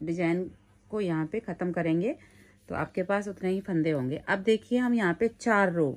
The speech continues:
उल्टी बुनेंगे ऐसे, इधर को गांठ स्टिच दो आएंगी, तो दो हम इधर से ऐसे ही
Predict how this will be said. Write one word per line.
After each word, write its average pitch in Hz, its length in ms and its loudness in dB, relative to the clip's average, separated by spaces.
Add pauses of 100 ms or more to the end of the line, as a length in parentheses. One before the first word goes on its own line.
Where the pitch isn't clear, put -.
(100)
उल्टी 190 320 0
बुनेंगे 143 480 -2 (120)
ऐसे, 147 320 -12 (1000)
इधर 196 200 4
को 220 120 4
गांठ 196 300 2
स्टिच 240 360 -8
दो 185 220 2
आएंगी, 160 420 4 (600)
तो 180 80 -4
दो 233 240 4
हम 233 220 2
इधर 180 240 0
से 294 240 -2
ऐसे 170 420 0
ही 220 180 0